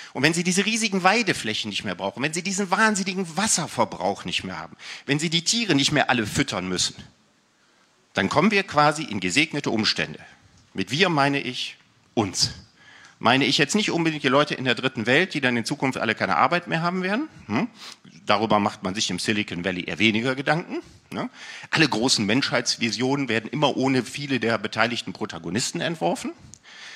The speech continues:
Aber wenn wir in Deutschland jetzt nicht hingehen und ein, wie bei den erneuerbaren Energien rechtzeitig, das hätten wir in Deutschland machen sollen statt Atomkraft,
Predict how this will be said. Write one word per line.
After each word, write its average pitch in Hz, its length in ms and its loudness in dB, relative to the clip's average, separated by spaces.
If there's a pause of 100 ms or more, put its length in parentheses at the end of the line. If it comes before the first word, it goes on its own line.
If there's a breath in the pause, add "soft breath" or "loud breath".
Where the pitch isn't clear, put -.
(420 loud breath)
Aber 117 280 6
wenn 135 160 4
wir 156 220 -2
in 139 80 -2
Deutschland 180 420 -2
jetzt 202 220 -4
nicht 196 140 -4
hingehen 151 340 -6
und 131 280 -6
ein, 127 300 0
wie 175 100 -4
bei 165 180 0
den 143 220 -2
erneuerbaren 139 600 -2
Energien 123 540 -2
rechtzeitig, 110 760 0
das - 160 -14
hätten 117 200 -4
wir 110 100 0
in 92 80 -4
Deutschland 110 400 -2
machen 110 220 -6
sollen 101 320 -6
statt - 280 -2
Atomkraft, 139 720 -4